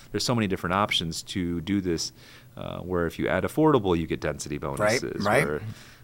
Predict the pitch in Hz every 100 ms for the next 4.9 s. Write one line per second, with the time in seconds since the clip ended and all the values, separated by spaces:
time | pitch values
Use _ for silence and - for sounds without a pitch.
0 | - 87 87 104 98 104 117 92 131 156
1 | 131 92 85 82 78 82 82 80 80 78
2 | 69 - 58 - 76 76 80 76 65 -
3 | - - 85 143 180 151 - - 143 98
4 | - 127 - - - 85 80 85 82